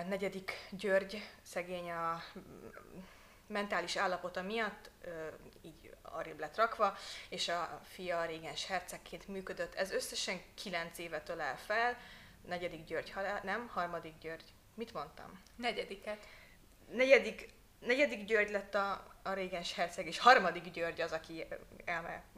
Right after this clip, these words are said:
Speaker 1: problémás lett, jó? Tehát, hogy mindegy, sok a György. És, ö,
Speaker 2: George.
Speaker 1: itt kilenc, kilenc év van, amit ez a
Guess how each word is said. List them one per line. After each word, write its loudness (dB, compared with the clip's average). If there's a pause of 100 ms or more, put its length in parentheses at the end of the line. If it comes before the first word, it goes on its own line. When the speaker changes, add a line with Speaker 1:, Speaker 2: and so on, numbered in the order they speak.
(140)
Speaker 1:
problémás -2
lett, -2
jó? 0
Tehát, -8
hogy -18 (360)
mindegy, 2
sok 2
a 2
György. 0 (680)
És, 4
ö, 4 (120)
Speaker 2:
George. 4 (140)
Speaker 1:
itt -4
kilenc, 6
kilenc 0 (160)
év 0
van, 2 (1200)
amit -2
ez 0
a 6